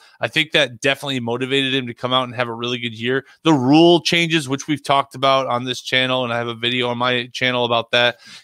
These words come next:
is, is the, just the, well, like, our video, basically. But th-,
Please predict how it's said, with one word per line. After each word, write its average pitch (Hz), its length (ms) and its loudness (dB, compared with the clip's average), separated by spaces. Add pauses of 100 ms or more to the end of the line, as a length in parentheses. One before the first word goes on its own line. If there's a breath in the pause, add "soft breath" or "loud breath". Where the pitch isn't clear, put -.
is, 123 200 -2
is 123 260 0
the, 123 200 0
just 127 300 -4
the, 120 260 0
well, 117 240 -2
like, 113 280 -4
our 123 160 4
video, 113 280 -2
basically. 113 420 -2 (240 loud breath)
But 131 220 2
th-, 135 160 2